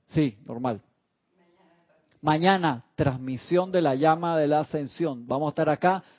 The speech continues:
desde las ocho y media, por ahí, transmisión en vivo, empieza ocho y diez para las nueve, hora de Panamá. Cuando la gente pregunta, "¿Qué, qué horas allá?", "Ey, no seas malo, loco". Todos los teléfonos, todos los iPhone, los Android,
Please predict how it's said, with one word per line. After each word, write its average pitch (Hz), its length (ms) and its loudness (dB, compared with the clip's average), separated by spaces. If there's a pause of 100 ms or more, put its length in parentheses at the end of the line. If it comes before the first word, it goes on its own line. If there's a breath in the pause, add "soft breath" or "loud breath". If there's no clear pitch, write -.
(180 soft breath)
desde 139 220 0
las 135 180 2
ocho 170 300 4
y 156 60 0
media, 180 580 4
por 143 160 0
ahí, 170 160 4 (340)
transmisión 143 380 0
en 165 160 -4
vivo, 180 300 2
empieza 160 420 -4 (140)
ocho 143 340 -6
y 139 160 -4 (320)
diez 156 200 2
para 135 220 0
las 127 160 -2
nueve, 165 420 2
hora 156 400 2
de 135 140 0
Panamá. 120 580 -8 (680)
Cuando 160 180 2
la 160 80 6
gente 214 180 4
pregunta, 220 220 4
"¿Qué, - 140 -10
qué 233 160 6
horas 240 220 8
allá?", 165 320 4 (180 soft breath)
"Ey, 143 160 0
no 139 140 -2
seas 151 200 0
malo, 151 280 2
loco". 139 240 -2 (100)
Todos 226 320 10
los 165 180 6
teléfonos, 151 540 2
todos 170 160 4
los 151 120 4
iPhone, 175 420 2
los 139 260 0
Android, 170 520 4